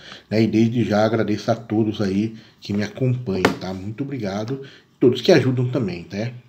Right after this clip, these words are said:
Valeu. Então, rapaziada,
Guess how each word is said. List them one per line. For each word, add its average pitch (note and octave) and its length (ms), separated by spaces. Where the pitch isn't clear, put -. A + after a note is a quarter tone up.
Valeu. F#2 460
Então, F#3 160
rapaziada, A2+ 680